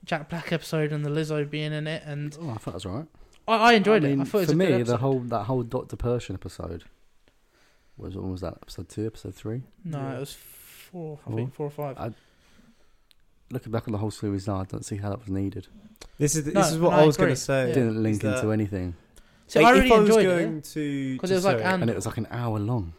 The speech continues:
Speaker 3: If I, if I was going to nitpick it and say what was wrong with it, was it like, like, the series, the way it concluded, the season was fine, it was great, I loved it. But if I wanted to go back and be like,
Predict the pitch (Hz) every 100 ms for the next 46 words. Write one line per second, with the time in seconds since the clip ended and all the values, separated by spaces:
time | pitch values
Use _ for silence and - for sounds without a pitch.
0 | - 151 175 185 185 - 160 170 185 190
1 | - 151 147 131 - 127 120 113 110 117
2 | _ _ 135 127 - 113 117 107 - 117
3 | 120 120 117 123 120 120 113 104 127 101
4 | 127 - - - 123 - - - - -
5 | 135 - 196 185 170 147 - - _ -
6 | 139 117 - 127 123 127 123 120 120 -
7 | - - - 127 143 127 127 123 123 _
8 | _ _ - - - 139 113 110 - 135
9 | 123 110 120 123 113 101 - - _ -
10 | 165 127 - 120 131 151 175 175 151 139
11 | 127 131 123 - 120 117 120 113